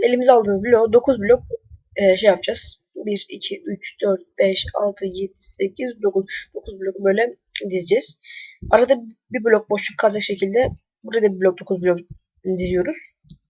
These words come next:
Ee, basamak taşında tam şu ucu koyduğumuzda topun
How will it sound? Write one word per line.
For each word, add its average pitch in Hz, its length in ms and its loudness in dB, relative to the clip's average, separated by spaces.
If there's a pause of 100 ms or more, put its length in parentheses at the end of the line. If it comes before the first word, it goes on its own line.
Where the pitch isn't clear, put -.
(1400)
Ee, 185 400 4 (1300)
basamak 247 540 4
taşında 202 360 2
tam 240 320 0
şu - 200 2
ucu 208 240 -4
koyduğumuzda 220 680 6 (1400)
topun 262 520 2